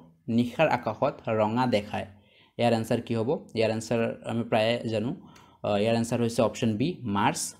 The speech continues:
মাৰ্চ গ্ৰহ, আ, গ্ৰহটোক আমি প্ৰায় ৰঙা গ্ৰহ বুলি কোৱা হয়, ইয়াক ৰঙা গ্ৰহ বুলিও কোৱা হয় মাৰ্চক। আৰু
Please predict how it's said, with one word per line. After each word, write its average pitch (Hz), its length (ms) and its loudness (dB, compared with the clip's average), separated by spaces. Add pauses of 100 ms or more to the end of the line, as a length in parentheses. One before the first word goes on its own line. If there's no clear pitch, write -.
(120)
মাৰ্চ 120 400 0
গ্ৰহ, 110 260 0 (240)
আ, 107 220 -4
গ্ৰহটোক 110 500 -2 (480)
আমি 110 160 -2
প্ৰায় 117 280 2 (460)
ৰঙা 117 280 4
গ্ৰহ 127 300 4
বুলি 135 200 4
কোৱা 120 220 4
হয়, 104 180 0
ইয়াক 120 240 -2 (160)
ৰঙা 107 300 0
গ্ৰহ 117 240 -2
বুলিও 117 240 0
কোৱা 113 200 2
হয় 131 220 -4
মাৰ্চক। 104 440 -2 (1040)
আৰু 110 520 -2